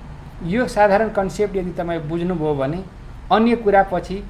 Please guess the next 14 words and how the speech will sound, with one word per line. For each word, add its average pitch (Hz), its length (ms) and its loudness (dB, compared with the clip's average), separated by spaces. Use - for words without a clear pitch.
बुझ्दै 185 340 2
आउनुहुनेछ 185 600 4
र 175 180 4
म 185 200 4
पनि 196 240 -2
मेरो 185 220 0
च्यानलमा 175 520 -2
अर्को, 185 280 4
अर्को 185 340 6
यहीसँग 180 360 -2
रिलेटेड 165 440 -4
भिडियो 151 400 -4
हाल्दै 156 260 0
जानेछु। 147 420 -2